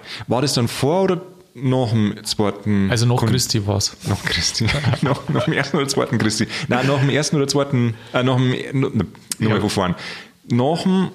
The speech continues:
Speaker 1: oder vor dem, äh, zweiten Vatikanischen Konzil?
Speaker 2: Ja, das, wenn ich da jetzt sagen darf, dann war's ja einfach.
Speaker 1: Ja, dann war's danach. Also ab fünfundsechzig,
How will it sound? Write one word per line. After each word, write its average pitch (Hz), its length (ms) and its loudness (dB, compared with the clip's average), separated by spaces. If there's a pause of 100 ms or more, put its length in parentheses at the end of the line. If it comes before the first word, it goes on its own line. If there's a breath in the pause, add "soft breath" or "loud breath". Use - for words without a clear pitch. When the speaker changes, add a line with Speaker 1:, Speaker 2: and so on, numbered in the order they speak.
(100)
Speaker 1:
oder 135 220 2
vor 127 360 0
dem, 107 220 2
äh, 107 680 0
zweiten 101 960 0
Vatikanischen 98 640 0
Konzil? 92 440 -2 (260 loud breath)
Speaker 2:
Ja, 107 80 0
das, 156 260 0
wenn 175 120 2
ich 151 60 2
da 123 100 2
jetzt 113 180 2 (140)
sagen 170 240 2
darf, 110 140 2
dann 104 140 2
war's 135 160 2
ja 165 100 0
einfach. 113 520 0
Speaker 1:
Ja, 110 80 2
dann 113 140 2
war's 123 180 2
danach. 101 460 2 (220)
Also 107 160 2
ab - 140 0
fünfundsechzig, 120 720 0